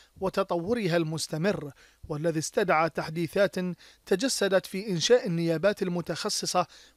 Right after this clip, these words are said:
وتطوير الكوادر العاملة لضمان أداء النيابة لرسالتها الوطنية السامية في تحقيق العدالة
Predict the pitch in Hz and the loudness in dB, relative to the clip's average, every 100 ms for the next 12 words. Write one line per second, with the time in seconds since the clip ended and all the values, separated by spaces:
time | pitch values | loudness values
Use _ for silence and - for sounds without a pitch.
0 | - 151 - 165 190 185 - 170 190 175 | -10 -8 -6 2 2 2 2 2 2 2
1 | 175 180 156 165 185 185 - 175 175 - | 0 0 0 -2 0 0 0 -6 -8 -12
2 | _ - 208 214 214 254 226 269 170 214 | _ -2 2 4 2 0 -2 -2 0 0
3 | 214 175 170 202 185 165 180 202 196 - | 0 -2 2 0 0 -4 -2 0 0 0
4 | 180 190 196 156 156 160 151 147 233 233 | 0 0 -2 0 0 -2 -4 -6 -2 -2
5 | - 185 - 175 170 165 160 151 _ _ | 0 -2 2 2 2 2 2 0 _ _
6 | _ _ _ - 208 175 - - 196 165 | _ _ _ -4 -2 -2 -6 0 0 2
7 | 175 151 156 151 151 | 2 2 2 0 -2